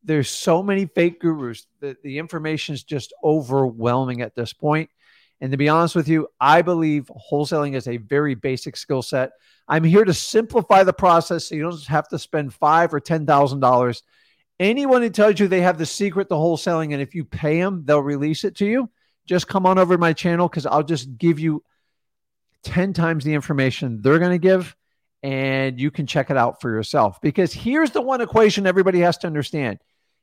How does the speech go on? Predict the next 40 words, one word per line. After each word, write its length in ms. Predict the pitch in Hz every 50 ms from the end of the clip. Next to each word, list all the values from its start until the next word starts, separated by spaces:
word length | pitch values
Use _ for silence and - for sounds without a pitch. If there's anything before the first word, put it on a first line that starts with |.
| _ _ -
It's 280 | - 180 175 - -
you 340 | 156 131 135 196 233 262 247
that 140 | 202 185 160
has 180 | 160 165 156 -
to 100 | - 170
do 140 | 135 160 165
the 100 | 147 160
work. 260 | 143 151 143 135 -
It's 200 | 139 135 - -
you 180 | - 180 196 214
that 120 | 196 185
has 200 | 160 156 156 151
to 80 | - _
take 180 | - 165 143 -
the 80 | 151
massive 400 | 135 139 139 143 143 - 165 135
amount 240 | 127 147 135 131 127
of 60 | 123
action. 480 | 127 135 143 139 - - 175 170 165 - _ _ _ _ _ _ _
And 180 | - 143 139 123
don't 240 | 170 175 226 233 233
let 120 | 220 214
a 60 | 208
guru 400 | 170 135 143 190 208 196 185 170
take 240 | 165 - 170 165 156
success, 560 | - - 156 135 - - - - 165 160 165 - - _ _ _
take 320 | - 160 147 143 - - _ _ _ _ _ _ _ _ _
claim 360 | - - - 156 170 185 180 156
to 140 | - 180
your 140 | 151 143 147
success. 680 | - - 147 135 - - 160 156 165 175 - - - - _ _ _ _ _ _ _ _ -
I'll 200 | 147 175 247 262
show 180 | - - 240 226
you 140 | 214 190
how 160 | 170 165 180 185
to 120 | 185 185
do 160 | 165 190 185
the 100 | 160 165
success, 560 | 139 - 170 135 - - 175 170 190 175 -
and 240 | 180 - 151 143 139